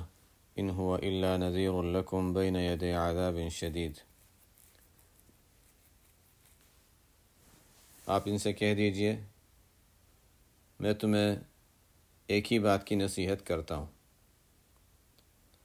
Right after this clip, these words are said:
وہ نصیحت یہ ہے کہ تم اللہ کی خاطر کھڑے ہو جاؤ، دو دو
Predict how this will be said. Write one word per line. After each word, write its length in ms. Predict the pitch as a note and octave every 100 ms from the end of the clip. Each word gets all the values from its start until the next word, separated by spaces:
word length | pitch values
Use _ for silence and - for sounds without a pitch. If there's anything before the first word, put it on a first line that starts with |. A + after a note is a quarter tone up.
| _ _ _ _ _ -
وہ 120 | F#2+
نصیحت 500 | G2 - A2 A2+ A2+
یہ 160 | A2+ A2
ہے 160 | A2+
کہ 160 | A2 A2
تم 340 | G#2 A2+ F#2+ F2+ - _ _ _ _ _ _ _ _ _ _ _ _ _ _ _ _ _ _ _ _ _ _ -
اللہ 460 | G#2+ G#2+ A2+ A2+ G#2+
کی 120 | -
خاطر 440 | G#2 - G2 G#2+ G#2+
کھڑے 260 | A2 G#2
ہو 180 | F#2+ F2+
جاؤ، 260 | E2+ F2 G#2+ - - _ _ _ _ _ _ _ _ - - _ - - _ _ _ _ _ _ _ _ _ _ _ _ _ _ _ -
دو 300 | F2 A#2 A#2+
دو 360 | A#2+ A#2+ A#2